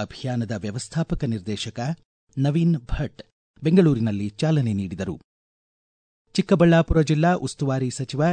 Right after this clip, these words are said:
ಎಂ ಸಿ ಸುಧಾಕರ್ ಅವರ ನಿರ್ದೇಶನದಂತೆ ಜಿಲ್ಲಾ ಖನಿಜ ನಿಧಿಯಡಿ ಅರವತ್ತು ಲಕ್ಷ ರೂಪಾಯಿ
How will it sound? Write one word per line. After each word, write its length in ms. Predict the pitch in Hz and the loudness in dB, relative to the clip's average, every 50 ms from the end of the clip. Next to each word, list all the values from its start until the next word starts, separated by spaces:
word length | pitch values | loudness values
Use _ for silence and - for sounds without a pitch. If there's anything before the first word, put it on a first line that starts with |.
| - - - | -2 -4 -6
ಎಂ 160 | 123 113 110 | -6 -6 -6
ಸಿ 180 | - - 123 110 | -6 -6 -8 -8
ಸುಧಾಕರ್ 600 | 101 - - 120 - - 135 139 - - 156 156 | -8 -8 -10 -12 -10 -8 -10 -8 -4 -4 -4 -4
ಅವರ 220 | - - 117 117 113 107 | -4 -6 -8 -8 -8 -6
ನಿರ್ದೇಶನದಂತೆ 920 | 101 104 101 117 - 156 160 - - 120 110 107 92 107 98 - - 127 156 165 - _ _ _ _ _ _ _ _ _ _ _ _ _ _ _ _ - | -6 -6 -8 -4 -2 -2 0 0 -2 -6 -6 -6 -6 -8 -8 -8 -4 -4 -4 -4 -6 _ _ _ _ _ _ _ _ _ _ _ _ _ _ _ _ -6
ಜಿಲ್ಲಾ 300 | 127 160 165 170 180 185 185 - | -2 0 2 2 2 2 0 -2
ಖನಿಜ 340 | - - 131 147 175 165 180 175 | -6 -4 0 0 2 2 2 0
ನಿಧಿಯಡಿ 580 | 139 127 - - - 131 110 95 90 113 98 - - _ _ _ _ _ | 0 -2 -4 -6 -8 -6 -6 -4 -6 -8 -10 -10 -14 _ _ _ _ _
ಅರವತ್ತು 400 | - 120 127 160 175 185 - - 165 | -6 -2 0 0 0 0 0 -2 -2
ಲಕ್ಷ 300 | 110 110 - - - 160 | -2 -2 -6 -6 -6 -4
ರೂಪಾಯಿ 520 | 127 120 110 - 117 113 113 107 120 156 | -2 -4 -4 -4 -6 -6 -6 -4 -4 -4